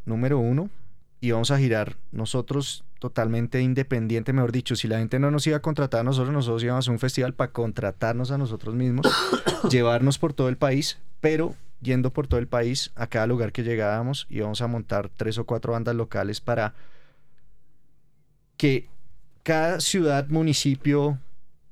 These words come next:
nos apoye, pero nosotros también llegar a apoyarlos a ellos.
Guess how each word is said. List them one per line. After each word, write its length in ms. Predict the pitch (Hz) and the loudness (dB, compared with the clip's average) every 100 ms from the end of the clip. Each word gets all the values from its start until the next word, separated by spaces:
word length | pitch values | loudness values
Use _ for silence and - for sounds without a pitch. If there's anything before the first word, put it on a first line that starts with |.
| - - | -16 -2
nos 260 | 147 135 | 2 4
apoye, 400 | 127 - 151 165 | 2 4 4 4
pero 160 | 175 151 | 2 2
nosotros 240 | 127 120 | 4 2
también 260 | - 147 131 | 2 2 4
llegar 280 | 123 120 123 | 2 2 0
a 20 | |
apoyarlos 500 | 123 127 107 101 - | 0 0 0 -2 0
a 100 | 120 | 0
ellos. 380 | 101 95 - | 0 -2 -6